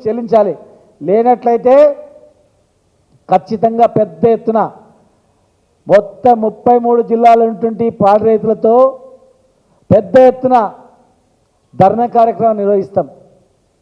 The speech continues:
పెద్ద ఎత్తున ఆందోళన కార్యక్రమం నిర్వహిస్తాం. మాకు కూడా ఆవులు ఉన్నాయి భయ్, నేను కూడా రైతునే.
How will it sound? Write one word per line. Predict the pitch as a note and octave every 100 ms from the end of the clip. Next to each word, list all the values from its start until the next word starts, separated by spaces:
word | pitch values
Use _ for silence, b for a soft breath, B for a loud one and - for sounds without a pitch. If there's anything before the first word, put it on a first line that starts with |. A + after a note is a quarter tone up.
| _ _
పెద్ద | A3+ F#3 C4 C4
ఎత్తున | B3+ A#3+ A3+
ఆందోళన | A#3+ A#3+ A#3+
కార్యక్రమం | A3+ A3+ A3+ G3+
నిర్వహిస్తాం. | G#3 G3 - E3 - _ _ _ _ _ _ _ _ _ _ _ _ _ _ _ _ _ _ _ -
మాకు | E3+ G#3
కూడా | A#3+ A3
ఆవులు | A#3 A#3+
ఉన్నాయి | A#3 G3
భయ్, | F3+
నేను | G3 G#3+
కూడా | G3
రైతునే. | G3 F#3